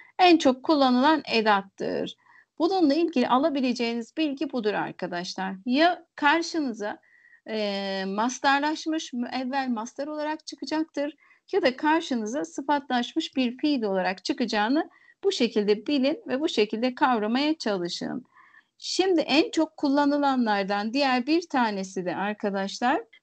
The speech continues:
bakın bunu bu şekilde kendinizde kodlayın mutlaka, len edatıdır. En çok kullanılacaklardan ve en çok kullanılanlardan bir tanesidir. Şimdi burada len edatı ile ilgili şöyle bir açıklama yapayım.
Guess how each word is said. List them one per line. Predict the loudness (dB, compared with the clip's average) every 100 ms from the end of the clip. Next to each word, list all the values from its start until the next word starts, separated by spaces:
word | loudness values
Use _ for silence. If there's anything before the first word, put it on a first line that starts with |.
| -2
bakın | -2 2 2
bunu | 4 2
bu | 2
şekilde | 0 0 0 0 -2 -4 -2
kendinizde | 2 2 2 -2 -2 -4 -4
kodlayın | 0 0 2 0 2 0
mutlaka, | -4 -6 -6 -4 0 0 -2 _ _ _ 2
len | 6 6 4 2 -4
edatıdır. | -4 -4 -6 -10 -16 -16 -20 -20 -20 _ -2
En | 0 0
çok | -2 -6 -4
kullanılacaklardan | -4 -2 -2 -2 -2 -2 -4 -6 -6 -6 -4 -6 -8 _
ve | -10
en | -4 0 0
çok | -2 -8
kullanılanlardan | -6 -2 -2 -2 -4 -4 -4 -4 -2 -2 0
bir | -4
tanesidir. | -4 -6 -6 -12 -14 -16 -16 _ _ -20 _ _ _ _
Şimdi | -2 4 4 4
burada | 4 4 4 2
len | 2 4 4 4 0
edatı | -4 -4 -6
ile | -4 -4
ilgili | -4 -6 -6 -8
şöyle | -4 -4 -4 -6
bir |
açıklama | -8 -10 -6 -4 -2
yapayım. | -4 -6 -6 -6